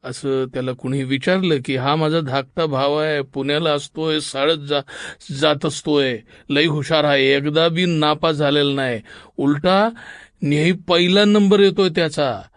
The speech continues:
आता शाळेला सुट्ट्या लागल्यात म्हणून क्षण इकडं आलाय," असं आबा अतिशय अभिमानानं सांगायचं. आबा पट्टीचं पोहणारा होता. त्यानंच मला पोहायला शिकवलं.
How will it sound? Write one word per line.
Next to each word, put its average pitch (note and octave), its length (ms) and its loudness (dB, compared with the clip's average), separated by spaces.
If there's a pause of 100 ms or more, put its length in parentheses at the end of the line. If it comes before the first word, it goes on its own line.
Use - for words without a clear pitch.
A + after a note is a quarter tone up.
(360)
आता C3 300 -2
शाळेला D3 500 2
सुट्ट्या D3+ 460 -2
लागल्यात E3 440 2 (460)
म्हणून C3 300 -2
क्षण B2+ 220 -2
इकडं B2 280 -4
आलाय," G2+ 340 -6 (440)
असं B2+ 200 0
आबा E3 260 2
अतिशय F#3+ 400 -2
अभिमानानं C#3+ 720 0
सांगायचं. G2 540 -14 (1400)
आबा F3 280 4 (160)
पट्टीचं A#3 460 -2
पोहणारा C#3+ 460 0
होता. G2+ 460 -10 (1200)
त्यानंच C#3+ 280 0
मला C3 180 0
पोहायला G#2+ 400 -4
शिकवलं. G2+ 440 -12